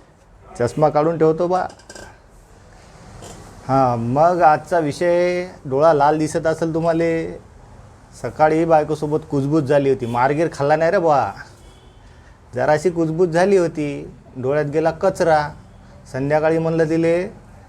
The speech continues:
"माझ्या डोळ्यात जरासं तूप टाक," म्हणलं, "एक थेंब." तिनं धरली न वाटीच लोटून दिली ना.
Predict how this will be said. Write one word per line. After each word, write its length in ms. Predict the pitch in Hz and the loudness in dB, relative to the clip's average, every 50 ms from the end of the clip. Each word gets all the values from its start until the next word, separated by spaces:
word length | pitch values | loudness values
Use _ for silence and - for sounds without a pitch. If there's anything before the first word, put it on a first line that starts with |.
| - - - | -20 -18 -10
"माझ्या 200 | 117 127 139 131 | -4 -2 -2 -2
डोळ्यात 240 | 131 143 151 156 151 | 0 0 0 0 0
जरासं 360 | 147 151 156 156 151 151 165 | 0 2 2 2 0 0 -2
तूप 220 | 143 151 - 156 151 160 - | -6 -4 -6 -8 -6 -2 -2
टाक," 200 | 170 175 - - | -2 -2 -2 -4
म्हणलं, 240 | 196 190 196 190 180 | -6 -4 -2 0 0
"एक 280 | 175 170 170 - - | 0 -2 -4 -6 -6
थेंब." 260 | 147 147 151 156 165 160 - - - - - - - - - - - _ - - - - - - - - - - - - - - - - - | -4 -4 -4 -4 -6 -10 -14 -20 -20 -20 -20 -20 -20 -20 -20 -20 -20 _ -20 -20 -20 -20 -20 -20 -20 -20 -20 -20 -20 -20 -20 -20 -20 -10 -6
तिनं 240 | 135 143 156 156 139 | -4 -2 0 0 0
धरली 280 | 123 131 131 143 160 | 0 0 0 0 0
न 80 | 170 160 | 0 2
वाटीच 380 | 156 156 151 151 156 190 170 165 | 2 2 2 2 0 -2 -2 0
लोटून 340 | 180 175 170 170 180 185 | 0 0 0 0 -2 0
दिली 220 | 180 185 190 208 247 | 0 0 0 -2 -4
ना. 100 | 320 | -8